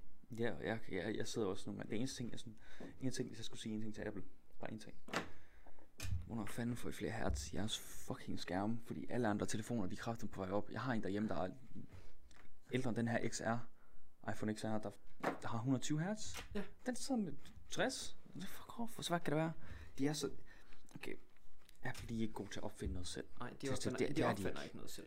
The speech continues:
Speaker 2: Det gør
Speaker 1: Nej,
Speaker 2: de ikke.
Speaker 1: de
Speaker 2: Det er efter
Speaker 1: tager,
Speaker 2: Steve Jobs,
Speaker 1: de
Speaker 2: han ikke er der mere, så opfinder de ikke en skid selv.
Speaker 1: Nej, nej, lige præcis. Men de tager bare fra andre telefoner. For eksempel Samsung, Huawei, øh,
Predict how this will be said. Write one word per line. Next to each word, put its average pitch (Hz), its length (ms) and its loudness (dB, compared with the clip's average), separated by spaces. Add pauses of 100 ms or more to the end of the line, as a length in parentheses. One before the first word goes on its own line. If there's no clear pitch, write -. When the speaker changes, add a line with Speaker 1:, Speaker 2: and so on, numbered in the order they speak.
(120)
Speaker 2:
Det 139 80 0
gør 123 80 4
Speaker 1:
Nej, 127 140 2
Speaker 2:
de 147 40 6
ikke. - 120 4
Speaker 1:
de 131 180 2
Speaker 2:
Det - 140 0
er 180 40 4
efter 165 160 4
Speaker 1:
tager, 139 280 8
Speaker 2:
Steve 143 200 -2
Jobs, - 120 2
Speaker 1:
de 135 60 2
Speaker 2:
han 120 80 -2
ikke 117 120 -4
er 110 40 0
der 107 100 2
mere, 107 240 -2
så 127 100 -2
opfinder 107 320 -4
de - 60 2
ikke 110 100 -2
en - 60 -8
skid - 220 -4
selv. - 180 -2
Speaker 1:
Nej, - 80 -8 (180)
nej, 107 200 0
lige 95 140 0
præcis. - 380 -2
Men 117 140 0
de 117 80 0
tager 139 440 2
bare 82 220 2
fra - 160 -6
andre 123 220 4
telefoner. - 600 -2
For - 60 0
eksempel 110 240 0
Samsung, - 580 2
Huawei, 95 440 2
øh, - 600 -2